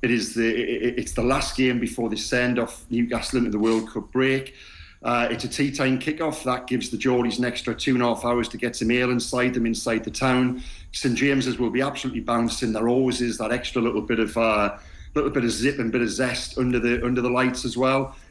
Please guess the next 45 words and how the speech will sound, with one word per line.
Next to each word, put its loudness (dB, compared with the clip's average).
And, 4
you 6
know, 0
for -4
once, -2
as, -2
as, -2
as 0
a 0
journalist 2
covering 0
the, 2
the 0
North 0
East -6
patch 0
up 0
here, 0
you're 2
going 2
into -2
home 0
games -4
fully 2
expecting -2
Newcastle 0
United 2
to 0
win, 2
and 2
I'll 2
be 2
very 2
surprised -4
if -4
they, 2
if -4
they -4
didn't 0
beat 0
Chelsea 0
again 0
on 2
Saturday -2
night. -4